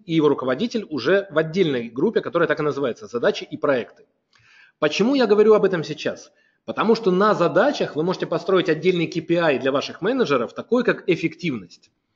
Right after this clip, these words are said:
Эффективность определяется у нас вот здесь. То есть мы можем прямо перейти по вкладке «Эффективность» и увидеть, что в данный момент эффективность, например, менеджера по продажам Майи Копысовой восемьдесят восемь процентов. Что это значит?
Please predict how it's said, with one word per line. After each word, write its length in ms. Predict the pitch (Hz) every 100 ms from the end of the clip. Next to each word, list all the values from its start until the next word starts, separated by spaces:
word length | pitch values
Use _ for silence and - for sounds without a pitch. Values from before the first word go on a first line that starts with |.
| _ _ _ _
Эффективность 560 | 156 - 165 277 254 -
определяется 580 | 170 165 180 202 196 165
у 40 |
нас 160 | 160 -
вот 180 | 151 123
здесь. 480 | 107 92 113 - _ _ _
То 60 | -
есть 80 | -
мы 100 | 214
можем 240 | 226 190
прямо 240 | 180 202
перейти 380 | 175 170 175 190
по 140 | 147 139
вкладке 360 | - 165 165 165
«Эффективность» 800 | 160 160 - 101 95 180 - _ _ _ _ -
и 80 |
увидеть, 420 | 220 202 240 170 127
что 180 | -
в 60 | 139
данный 300 | 165 247 226
момент 420 | 202 202 196 - -
эффективность, 680 | 190 185 - 214 151 127
например, 540 | 165 160 190 180 117 - -
менеджера 480 | 156 202 175 139 147
по 80 | 147
продажам 420 | 160 151 147 135
Майи 300 | 135 120 107
Копысовой 560 | 113 180 220 - 247 262 - _
восемьдесят 540 | - 247 254 247 175 135
восемь 260 | 185 190
процентов. 480 | 147 139 127 95 - _ _ _ _ _ _ _
Что 240 | - 233
это 160 | 269 240
значит? 420 | 190 131 -